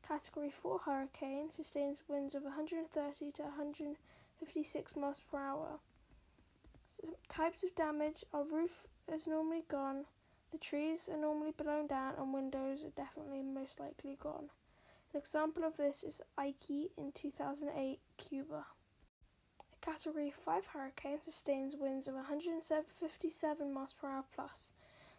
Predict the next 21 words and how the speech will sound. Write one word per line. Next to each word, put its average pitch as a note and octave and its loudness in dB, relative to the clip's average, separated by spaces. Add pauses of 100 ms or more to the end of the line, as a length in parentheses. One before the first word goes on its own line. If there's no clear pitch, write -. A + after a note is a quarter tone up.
Some D#4 0
types E4 0
of F4 0
damage D4 2
are C#4+ 2
flooding E4 2 (360)
and C#4+ -4
f-, - -12 (180)
houses D4 2
probably C#4+ 0
falling C4+ -6
down. D4+ -8 (840)
Examples E4+ 2
of E4+ -2
this E4 -2
are D4+ 0
Felix D#4 0
in C#4+ -4
two C#4+ -2
thousand D4 -4
seven. C4+ -2